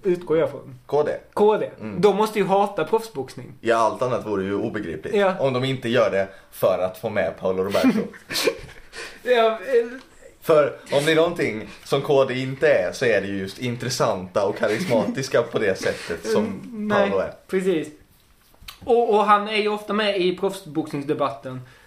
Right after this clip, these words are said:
Speaker 1: Som av någon jävla konstig anledning alltid kommer upp, tycker jag. Det är ju alltid ett debatt per år. Handlar om proffsboxning, så vara eller icke vara.
Speaker 2: Den är ju o-, oproportionerligt uppe med tanke på hur få jag tror är intresserade av det. Eller som, som bryr sig om huruvida det skulle vara lagligt i Sverige
Speaker 1: Ja,
Speaker 2: eller
Speaker 1: precis.
Speaker 2: inte. Vem
Speaker 1: Vad fan?
Speaker 2: fan bryr sig om det?
Speaker 1: Ja.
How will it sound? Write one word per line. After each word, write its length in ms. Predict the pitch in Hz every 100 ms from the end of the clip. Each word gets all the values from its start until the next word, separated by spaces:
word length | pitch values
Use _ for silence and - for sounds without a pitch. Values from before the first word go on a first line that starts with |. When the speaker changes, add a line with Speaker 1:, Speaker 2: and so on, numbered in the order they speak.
| -
Speaker 1:
Som 180 | - 196
av 80 |
någon 180 | 190 196
jävla 200 | 196 185
konstig 240 | 185 190 190
anledning 220 | 180 180
alltid 280 | 196 165 180
kommer 240 | 190 170 160
upp, 220 | 127 -
tycker 200 | 143 127
jag. 100 | 135 - _ -
Det 80 |
är 40 | 202
ju 60 |
alltid 300 | 214 196 233
ett 320 | 214 190 180 170
debatt 400 | 190 185 - -
per 160 | 175 165
år. 240 | 156 131 127
Handlar 320 | 165 180 160
om 100 | 156
proffsboxning, 640 | 156 180 180 143 127 135 123
så 120 | 123
vara 280 | 170 165 156
eller 100 | 151
icke 240 | 160 160
vara. 220 | 147 160 131
Speaker 2:
Den 260 | 120 123 120
är 80 |
ju 140 | 123 127
o-, 340 | 120 113 - 104 101 -
oproportionerligt 920 | 139 147 98 98 101 92 90 104 - - -
uppe 480 | 151 151 92 87 85 - - 107
med 100 | 120
tanke 200 | 113 101
på 100 | 107
hur 220 | 117 117
få 500 | 113 - 117 95 - -
jag 140 | 104
tror 260 | 117 107 98
är 60 | 104
intresserade 640 | 98 101 101 98 85 101
av 200 | 117 95
det. 100 | - - _ _ _ -
Eller 120 | 131
som, 260 | 123 - 127
som 200 | - 127
bryr 220 | 131 110
sig 180 | 92 87
om 140 | 87
huruvida 400 | 110 107 107 104
det 180 | 95 90
skulle 300 | - - 104
vara 140 | 101 101
lagligt 440 | 110 98 87 -
i 40 |
Sverige 140 | - 240
Speaker 1:
Ja, 20 |
Speaker 2:
eller 100 | 233
Speaker 1:
precis. 140 | 214 180
Speaker 2:
inte. 120 | -
Vem 100 | 180
Speaker 1:
Vad 140 | 214
fan? 220 | 233 202
Speaker 2:
fan 320 | 165 - - 95
bryr 160 | 85
sig 120 | -
om 60 | -
det? 60 | 226
Speaker 1:
Ja. 160 | 240